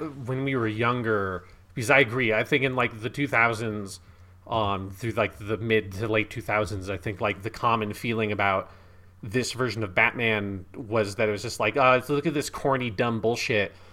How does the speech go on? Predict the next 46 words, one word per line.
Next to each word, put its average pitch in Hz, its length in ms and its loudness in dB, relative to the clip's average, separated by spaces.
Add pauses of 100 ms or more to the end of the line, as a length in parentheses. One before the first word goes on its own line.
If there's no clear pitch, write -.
(360)
Um, 107 480 4 (220)
but 131 60 10
I 135 80 10
think 170 200 2
a 175 60 6
lot 151 240 10
of 165 80 0
it 151 60 2
was 135 120 0
just, 147 240 -2
like, 131 380 4 (1080)
people 165 360 2
maybe 156 280 2
not 135 600 4
realizing 160 760 4
that 135 300 4
it, 147 260 -2
it's - 240 -2
trying 160 580 4
to 180 100 -2
be 156 120 -4
funny. 175 440 -2 (100)
Like, 123 220 0
it's 165 180 0
a 165 80 2
comedy. 170 600 6
It's, 156 340 -4
it's 156 220 4
suppo-, 170 340 2 (140)
it's 170 180 4
supposed 170 420 4
to 175 60 2
be, 135 220 2
like, 127 220 4
ridiculous 131 480 2
and 127 80 0
over 107 140 -2
the 104 80 -8
top. - 280 0
It's 120 200 -4
exactly 143 540 2
what 131 100 4
it's 117 140 -6
trying 135 340 -2
to 110 100 -2
do 117 340 0